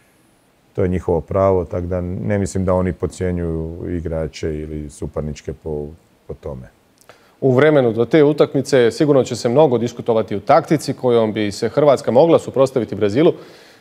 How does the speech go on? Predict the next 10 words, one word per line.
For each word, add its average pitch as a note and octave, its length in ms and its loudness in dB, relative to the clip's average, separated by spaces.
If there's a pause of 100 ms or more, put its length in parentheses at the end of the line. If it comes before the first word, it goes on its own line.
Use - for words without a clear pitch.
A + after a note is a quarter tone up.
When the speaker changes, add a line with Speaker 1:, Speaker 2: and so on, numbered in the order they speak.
Speaker 2:
Koji F#3+ 180 4
bi F3 60 2
to E3+ 180 4
detalji D#3 540 4
po C3 160 2
vašem C#3+ 360 4
mišljenju C3+ 420 0
moglo, B2 480 2
mogli C#3 340 4
odlučivati? F#2+ 600 -4